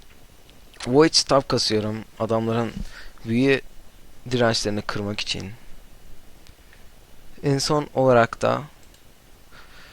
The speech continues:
Abyssal Scepter kasabiliyorum ya da Guardian Angel kasabiliyorum.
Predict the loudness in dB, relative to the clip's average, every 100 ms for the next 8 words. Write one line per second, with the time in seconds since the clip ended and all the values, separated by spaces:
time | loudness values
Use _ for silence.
0 | -20 -20 -20 -20 -2 0 2 2 0 0
1 | -2 2 2 2 0 -2 -2 -2 0 -2
2 | 2 2 2 2 0 2 2 2 -4 -18
3 | -18 -18 -18 -20 0 6 6 6 2 2
4 | 2 2 2 0 -8 -16 -12 -8 -4 -4
5 | -2 -2 -4 -6